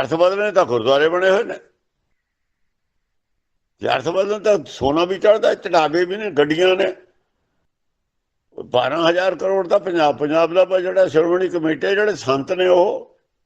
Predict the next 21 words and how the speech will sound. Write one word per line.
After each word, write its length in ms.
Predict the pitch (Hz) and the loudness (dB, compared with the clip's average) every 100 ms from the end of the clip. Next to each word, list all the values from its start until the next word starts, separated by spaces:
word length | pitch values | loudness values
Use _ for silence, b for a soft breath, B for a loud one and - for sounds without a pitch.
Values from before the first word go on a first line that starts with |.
| _ _ _ _ _ _ - | _ _ _ _ _ _ -12
ਉਹ 100 | 180 | -6
ਕਿੱਥੋਂ 200 | 190 202 | 0 2
ਖਾਂਦੇ 300 | 196 202 202 | 2 0 -4
ਨੇ? 120 | 196 - _ _ _ _ _ _ _ _ _ _ _ _ _ _ _ _ | -4 -16 _ _ _ _ _ _ _ _ _ _ _ _ _ _ _ _
ਇਹ 100 | - | -2
ਸਭ 180 | 175 220 202 143 | 4 4 4 0
ਹਰਾਮਖੋਰੀ 600 | 107 123 175 139 175 185 | -2 -4 -4 -4 -4 -2
ਜਿਹੜੀ 240 | 196 220 | -2 0
ਲਾਈ 240 | 196 165 160 | 2 4 2
ਹੋਈ 160 | 170 | 0
ਆ 80 | 180 | 0
ਧਰਮ 340 | 185 185 143 | 2 2 0
ਦੇ 100 | 143 | -4
ਨਾਂ 220 | 151 156 147 | -4 -4 -2
ਤੇ। 380 | 143 101 78 - _ _ _ _ _ _ _ _ _ _ _ _ _ _ _ _ _ _ _ _ _ _ | 0 0 -4 -12 _ _ _ _ _ _ _ _ _ _ _ _ _ _ _ _ _ _ _ _ _ _
ਉਹ 80 | 392 | -16
ਕਮਿਊਨਿਸਟ 520 | - 190 208 220 180 | -4 -4 -2 -2 -4
ਠੀਕ 200 | - 175 | -2 -2
ਕਹਿੰਦੇ 340 | 190 233 233 208 | 0 -2 0 0
ਸੀ 480 | 160 165 131 92 - _ _ _ - | 0 -6 -6 -10 -18 _ _ _ -6
ਇਹ। 340 | 127 120 101 | -2 0 0